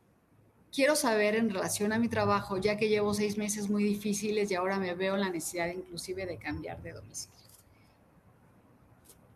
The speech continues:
Mira, te viene un cambio para ti radical y te recomiendo que empieces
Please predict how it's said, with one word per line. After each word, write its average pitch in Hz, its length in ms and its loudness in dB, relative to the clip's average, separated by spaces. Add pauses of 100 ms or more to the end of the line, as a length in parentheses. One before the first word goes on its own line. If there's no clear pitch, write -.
(180)
Mira, 214 340 4
te 220 560 4 (760)
viene 339 500 6
un 277 180 4
cambio 254 380 4
para 190 300 2
ti 214 100 2
radical 185 540 0 (880)
y 233 80 -2
te 254 140 4
recomiendo 302 720 4
que 302 80 0
empieces 233 840 0